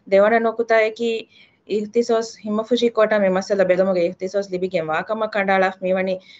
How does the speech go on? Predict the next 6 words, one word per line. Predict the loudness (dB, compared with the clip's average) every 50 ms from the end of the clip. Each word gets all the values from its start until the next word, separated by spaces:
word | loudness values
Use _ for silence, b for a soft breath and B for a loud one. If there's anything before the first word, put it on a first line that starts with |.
| B B
ಮದನಿ | -6 -4 -2 -2 -2 -2 -4
ಇಜರಾತ್ಗೆ | -2 0 0 0 0 -2 -4 -4
ಕಾನೂನ್ಗೆ | -2 -2 -2 0 -2 -2 -2 -4
ಸಾಲಿಸ್ | -8 -8 -6 -4 -4 -4 -4 -4
ಹೆಬ್ಬನ | -8 -8 -6 -4 -4 -4 -4
ಮಾದ್ದಾಗೆ | -2 -4 -4 -4 -6 -4 -2 0 0 0 0 0 -2